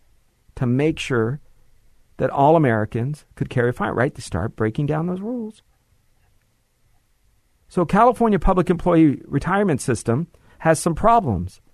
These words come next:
but it buries it somewhere in fourteen point four million searches. So what is exactly the problem? Who knows? I don't know. Do you know? I don't know. Well, we should investigate. Sorry. covid, lockdown. Oh, sorry. Nine eleven happens.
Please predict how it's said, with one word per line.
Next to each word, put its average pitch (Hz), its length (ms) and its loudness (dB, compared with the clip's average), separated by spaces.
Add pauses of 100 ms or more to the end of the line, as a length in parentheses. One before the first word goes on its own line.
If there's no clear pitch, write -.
(720)
but 170 140 4
it 135 140 2
buries 180 360 4
it 151 120 0
somewhere 160 360 0
in 147 80 0
fourteen 160 420 -2
point 156 240 -2
four 170 220 0
million 160 340 0
searches. 185 540 -2 (260)
So - 160 0
what 127 180 4
is 110 120 0
exactly 123 460 0
the 107 60 0
problem? 98 260 0
Who 151 100 2
knows? 165 320 0
I - 80 -6
don't 131 140 -2
know. 208 180 -4
Do 92 120 -6
you 95 100 -4
know? 208 160 -4
I - 80 -4
don't 190 140 -6
know. 226 200 -12 (1160)
Well, 135 120 2
we 170 80 4
should 139 160 -4
investigate. 143 600 0
Sorry. 208 500 0 (1040)
covid, 143 500 0
lockdown. 139 560 0
Oh, 202 120 -2
sorry. 202 500 2 (840)
Nine 143 200 2
eleven 143 260 2
happens. 123 560 -4